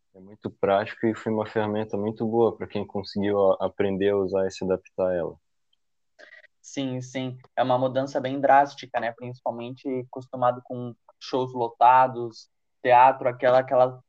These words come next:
Speaker 2: dorzinha na barriga, aquela, aquela sensação de, "Meu, vou subir lá, vai tantas pessoas estar me assistindo e agora eu só tô olhando pra uma tela", né? É,
Speaker 1: É.
Speaker 2: acaba sendo esquisito, né?
Speaker 1: É, a sensação de frio na barriga mudou pra sensação de apertar algum botão errado, assim, a, a maneira de interagir
Speaker 2: Uhum.
Speaker 1: com o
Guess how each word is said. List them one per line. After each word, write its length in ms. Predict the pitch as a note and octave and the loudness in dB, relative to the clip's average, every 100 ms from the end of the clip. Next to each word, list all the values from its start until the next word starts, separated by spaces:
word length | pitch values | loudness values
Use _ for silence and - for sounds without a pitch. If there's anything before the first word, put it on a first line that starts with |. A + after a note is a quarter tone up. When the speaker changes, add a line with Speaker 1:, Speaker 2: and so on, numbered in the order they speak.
| - | -6
Speaker 2:
dorzinha 500 | B2+ B2+ B2 C3+ C#3 | -2 -2 -4 -6 0
na 120 | C3+ | 2
barriga, 400 | B2+ B2 C3+ C3 | 4 4 2 -6
aquela, 400 | B2+ C3 A#2+ B2+ - _ | -2 2 4 2 -6 _
aquela 240 | - B2+ | -2 0
sensação 800 | B2+ C3+ C3 A#2+ - - C#3+ C#3+ | 0 -4 2 2 2 -4 -2 -2
de, 240 | C#3 C3 C3 | 0 -2 0
"Meu, 260 | C3 C#3 | 2 2
vou 120 | C3+ | 2
subir 340 | C3 - - C#3+ | -4 -6 -2 4
lá, 220 | C3 C#3 | 8 8
vai 120 | C#3 B2+ | 6 -2
tantas 320 | C#3+ C#3 C#3 | -6 -8 -12
pessoas 300 | C#3 - C3+ | -14 -10 -10
estar 160 | - C3 | -4 -4
me 80 | C3 | -6
assistindo 540 | - B2 - C#3+ C#3+ | -14 -18 -16 -10 -2
e 20 | |
agora 240 | B2+ B2+ C3 | 0 4 2
eu 40 | |
só 120 | - - | 0 -8
tô 80 | B2+ | 0
olhando 240 | B2+ C3+ | 0 0
pra 60 | - | -6
uma 140 | B2 A2+ - | -6 -6 0
tela", 300 | C3 B2+ G#2+ | 4 4 2
né? 140 | G#2+ G#2+ _ _ _ - | -6 -12 _ _ _ -4
É, 280 | A#2+ A#2+ A#2+ | 0 2 2
Speaker 1:
É. 40 | |
Speaker 2:
acaba 420 | A2+ G#2 B2 B2+ | 2 2 2 2
sendo 480 | B2+ - C3+ C3+ C3+ | -2 -6 -6 -4 -4
esquisito, 680 | C3 - C3 A2 D3 D3 G2 | -6 -8 -10 -2 0 0 -4
né? 100 | F#2+ - _ _ _ _ _ _ - | -10 -12 _ _ _ _ _ _ -6
Speaker 1:
É, 240 | G#2 G2+ | 0 0
a 160 | F#2 F#2 | 0 -2
sensação 640 | - G#2+ G2+ - - G#2+ G#2+ | -4 -6 -6 -6 -6 -2 -2
de 100 | G2+ | -2
frio 220 | - G#2+ | -2 -2
na 80 | G2+ | 0
barriga 460 | F#2+ F#2+ G#2 G#2+ | 0 0 0 0
mudou 420 | G#2+ G2 F#2 G#2 | 0 0 2 0
pra 240 | G#2+ G#2+ G2 | 0 -4 -4
sensação 540 | - G#2 - A2+ G#2+ | -6 -10 -10 -8 -4
de 100 | G2+ | -2
apertar 340 | G#2 - - G2+ | -4 -6 -2 -2
algum 200 | G2+ G2+ | 0 -2
botão 300 | F#2+ - G#2 | -6 -6 -6
errado, 440 | G2+ F#2+ G2 F#2+ | -4 -2 -2 -2
assim, 360 | F2 - - F2+ | -4 -6 -8 -6
a, 80 | F2 | -6
a 140 | - | -4
maneira 460 | F#2 F#2 F#2 G#2+ A#2 | -4 -2 0 2 2
de 100 | G#2 | 2
interagir 480 | G#2+ - G2 F#2 G2 | -2 -2 -4 -2 -4
Speaker 2:
Uhum. 80 | - | -6
Speaker 1:
com 60 | |
o 100 | F#2 | -10